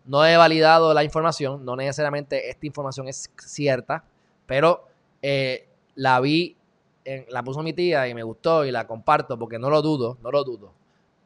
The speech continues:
Miren esto, dice ahí, hay una compañía, whatever, se llama Gilead, que, que, que cobra tres mil ciento veinte dólares por la droga del covid, ¿verdad? Lo,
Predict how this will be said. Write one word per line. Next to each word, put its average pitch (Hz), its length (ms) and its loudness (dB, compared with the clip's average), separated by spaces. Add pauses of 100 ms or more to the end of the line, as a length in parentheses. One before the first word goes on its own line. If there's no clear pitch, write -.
Miren 147 200 -6
esto, 110 300 -14 (580)
dice 143 240 -6
ahí, 120 260 -2 (2750)
hay 139 160 0
una 180 140 4
compañía, 180 840 2
whatever, 143 540 0
se 131 80 -8
llama 139 260 -4
Gilead, 156 400 -2 (180)
que, 131 160 -10
que, 135 360 -12 (100)
que 123 480 -6
cobra 156 460 6
tres 123 180 -10
mil 135 140 -12
ciento 156 280 -6
veinte 156 280 -6
dólares 165 340 2
por 139 100 -4
la 117 220 -2
droga 127 420 0 (360)
del 120 180 -10
covid, 131 320 0 (160)
¿verdad? 143 300 0
Lo, 131 200 -4